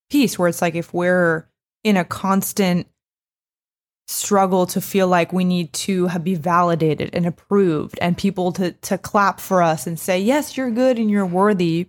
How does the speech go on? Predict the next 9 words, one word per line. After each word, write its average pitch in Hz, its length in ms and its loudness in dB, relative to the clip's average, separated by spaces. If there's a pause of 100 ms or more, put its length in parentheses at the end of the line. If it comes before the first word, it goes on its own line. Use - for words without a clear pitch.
(120)
and 180 120 -2
you 180 100 2
need 185 140 0
that - 120 -2
from 170 140 -8
outside, 185 840 0 (480)
that 202 180 2
also 202 300 0
gets - 400 -6